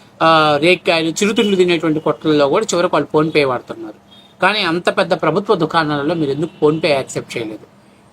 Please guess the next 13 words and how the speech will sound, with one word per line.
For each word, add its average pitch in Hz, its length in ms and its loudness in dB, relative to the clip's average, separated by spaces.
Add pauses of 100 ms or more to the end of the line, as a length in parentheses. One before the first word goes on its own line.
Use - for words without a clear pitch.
ఢిల్లీలో, 190 680 4 (220)
ఢిల్లీలో 180 680 2 (420)
మీరు 170 180 4
ప్రభుత్వమే 175 560 2
నడుపుతుంది. 131 540 -4 (420)
ఢిల్లీలో 208 360 2
ప్రభుత్వం 190 440 0
నడుపుతున్న 156 360 0
మద్యం 143 340 0
షాపుల్లో 147 440 -2
ప్రతి 147 440 -4
చోట 139 180 -2
కూడా 131 400 -4